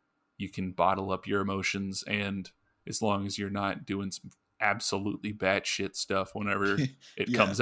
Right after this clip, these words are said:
Speaker 1: out, like,
Speaker 2: There, there's
Speaker 1: what
Speaker 2: definitely a healthy and an unhealthy way to release the emotion.
Speaker 1: Yeah. Yeah, that's more, it's, it's not the bottling, it's the, it's the release of the bottled emotion that
Speaker 2: Yeah.
Speaker 1: is the potential problem.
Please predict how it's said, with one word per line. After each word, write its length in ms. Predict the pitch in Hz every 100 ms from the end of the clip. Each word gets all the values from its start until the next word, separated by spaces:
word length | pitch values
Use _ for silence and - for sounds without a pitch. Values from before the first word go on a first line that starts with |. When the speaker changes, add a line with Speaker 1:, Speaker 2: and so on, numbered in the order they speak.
| 120
Speaker 1:
out, 300 | 117 104 -
like, 300 | 110 95 92
Speaker 2:
There, 120 | 165
there's 180 | 170 165
Speaker 1:
what 80 | 196
Speaker 2:
definitely 280 | 180 190 165
a 40 |
healthy 500 | 135 151 139 139 123
and 140 | 123 117
an 120 | 110
unhealthy 440 | 120 117 113 110 110
way 200 | 110 101
to 160 | - 110
release 500 | 107 101 98 107 -
the 140 | 92
emotion. 540 | 92 104 - - 113 - _ _ -
Speaker 1:
Yeah. 300 | 117 80 78 - _ _
Yeah, 320 | - 107 98 -
that's 240 | 123 127 -
more, 300 | 135 120 -
it's, 280 | 120 - -
it's 180 | 139 131
not 240 | 143 151
the 60 | 120
bottling, 680 | 107 104 101 104 104 95 92
it's 260 | 107 -
the, 480 | - 107 101 98 98
it's 200 | 117 110
the 120 | - 101
release 460 | 104 101 101 -
of 220 | - 104
the 80 | 101
bottled 500 | 98 92 - 107 - - -
emotion 640 | 101 98 101 101 98 95 _
that 140 | 98 95
Speaker 2:
Yeah. 60 |
Speaker 1:
is 320 | 95 95 - - _ _ _
the 100 | 104 - -
potential 420 | 110 104 101 -
problem. 520 | - - - - -